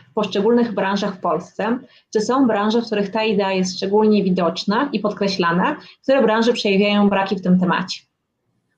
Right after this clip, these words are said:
No właśnie, czy są jakieś branże, które są takie dominujące? Czy, czy uważasz, czy widzisz takie branże, które właśnie w pierwszej kolejności, e, szybko wdrażają tą ideę, a są takie, które są bardziej oporne i niechętnie podchodzą do tego tematu?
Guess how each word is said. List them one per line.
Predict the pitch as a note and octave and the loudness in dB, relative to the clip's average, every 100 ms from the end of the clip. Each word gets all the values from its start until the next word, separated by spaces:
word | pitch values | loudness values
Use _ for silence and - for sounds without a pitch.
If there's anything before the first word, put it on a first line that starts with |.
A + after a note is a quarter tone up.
| _ | _
No | B3+ | 2
właśnie, | C4 - G#3 | 4 4 2
czy | A3+ | 4
są | D4 | 2
jakieś | C#4 C4+ | 2 2
branże, | A#3 A3 A#3 C4 | 2 2 2 0
które | C#4 B3 | 2 0
są | A#3 B3 A#3+ | 2 2 2
takie | A#3 B3+ A3 | 2 2 4
dominujące? | A#3+ A#3+ B3 A3+ F3+ F3 E3+ | 6 6 6 4 0 -2 -4
Czy, | - G#3 F#3+ | -2 -2 -2
czy | G3 G#3+ | 0 0
uważasz, | G#3 A3+ A#3+ A#3+ | 0 0 0 0
czy | - | 0
widzisz | G#3+ B3+ G3 F#3 - - - - | 2 4 2 0 -4 -14 -12 -6
takie | G#3+ G#3+ | 0 2
branże, | G#3+ A#3 B3 | 2 2 2
które | B3 A3 | 2 0
właśnie | A3 A#3 | 2 0
w | |
pierwszej | A#3+ B3+ A#3 | 0 0 0
kolejności, | A3+ A3 A#3 - A3+ A3 - _ _ | 2 2 0 -2 -4 -4 -8 _ _
e, | G3+ G3+ | 0 0
szybko | G#3 B3+ - A3 | 0 -2 0 0
wdrażają | A3+ G#3+ A3 A3 | 0 0 2 2
tą | A3 | 2
ideę, | G#3 G#3+ A3 A3+ - | 2 2 2 0 0
a | G#3+ | 0
są | G#3 A#3 A#3 | 0 0 0
takie, | G#3+ G#3 | 0 -2
które | F#3 G#3+ | -2 0
są | G#3 | 2
bardziej | G#3 G3+ G#3+ | 2 2 0
oporne | G#3 F#3+ G3+ G3+ F#3+ F#3+ F#3 - - _ | 0 0 0 2 2 2 -2 -6 -20 _
i | G#3+ | 2
niechętnie | G#3+ G#3+ A3 G#3+ F#3+ | 2 2 2 0 -4
podchodzą | F#3+ G3 F#3+ | -2 0 2
do | F#3+ | 2
tego | F#3 F#3+ | 2 0
tematu? | F#3 E3 D3+ | 0 -2 -4